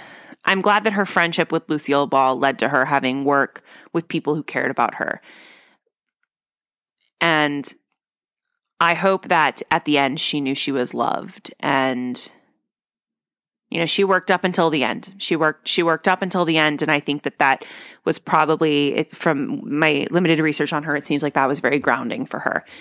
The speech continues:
And I hope that that's the case. So anyway, next week we are watching episode nineteen, The Ballet.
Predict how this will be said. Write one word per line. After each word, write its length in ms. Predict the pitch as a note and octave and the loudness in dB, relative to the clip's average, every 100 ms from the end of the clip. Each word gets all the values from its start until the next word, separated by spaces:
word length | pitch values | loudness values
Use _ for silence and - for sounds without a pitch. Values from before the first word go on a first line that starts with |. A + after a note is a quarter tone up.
| - - - | -20 -20 -6
And 100 | C#3+ | -2
I 60 | D#3+ | 0
hope 160 | E3+ D3+ | 0 0
that 120 | C#3+ | -2
that's 220 | A#2+ - | -4 -4
the 80 | C3+ | -6
case. 480 | - - - - - - - - - _ _ _ _ _ _ _ _ _ _ _ _ _ - | -4 -6 -8 -10 -14 -20 -20 -20 -20 _ _ _ _ _ _ _ _ _ _ _ _ _ -14
So 440 | - F#3 D3 C3+ - _ - - - - _ _ _ _ _ - | -6 -2 -2 -4 -10 _ -20 -20 -20 -20 _ _ _ _ _ -4
anyway, 380 | F3+ E3+ D#3+ C#3 | 0 2 4 2
next 340 | D3 F#3 - | 2 0 0
week 380 | F3+ D#3 D3 - - | 2 2 0 -8 -4
we 180 | D#3 D3 | 0 2
are 200 | D3+ D3+ | 2 2
watching 580 | D3 D3+ - D#3+ D3+ | 0 0 -2 -2 0
episode 380 | C3+ - - D#3 | 0 -2 -4 -2
nineteen, 640 | C#3+ D#3 D3+ - D#3 C#3+ - - | 0 0 -2 -2 -2 -2 -4 -4
The 80 | C#3+ | 0
Ballet. 760 | D3 C#3+ C#3+ C3 B2+ C3+ E3+ | 2 2 4 2 2 0 -2